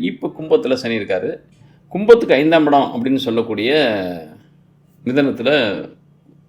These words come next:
சூரியன் பிரவேசிக்கிறப்ப, அதாவது அந்த டிகிரி துல்லியமா எடுத்துக்கணும், எடுக்கிறப்ப அந்த time of பீரியட்லேருந்து சனி வக்ரகதி அடைவார். வக்ரகதி அடைகிறதுனால என்ன பிரச்சனை இருக்கு?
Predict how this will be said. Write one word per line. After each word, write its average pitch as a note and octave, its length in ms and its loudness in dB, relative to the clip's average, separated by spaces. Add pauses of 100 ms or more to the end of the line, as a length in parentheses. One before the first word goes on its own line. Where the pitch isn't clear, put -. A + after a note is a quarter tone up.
(140)
சூரியன் D#3 400 -2
பிரவேசிக்கிறப்ப, A2+ 840 -4
அதாவது A#2 300 0
அந்த A#2 180 -2
டிகிரி B2+ 260 -2
துல்லியமா A2 600 -4
எடுத்துக்கணும், F#2+ 440 -6 (480)
எடுக்கிறப்ப F#3+ 420 6
அந்த G3+ 480 2
time E3 260 2
of D3+ 100 0
பீரியட்லேருந்து B2 640 -4 (220)
சனி A#2+ 300 -2
வக்ரகதி F#2+ 500 -2
அடைவார். D#2 360 -8 (520)
வக்ரகதி A3 520 4
அடைகிறதுனால D3 640 0
என்ன D3+ 300 -2
பிரச்சனை G2+ 360 -8
இருக்கு? F2 280 -14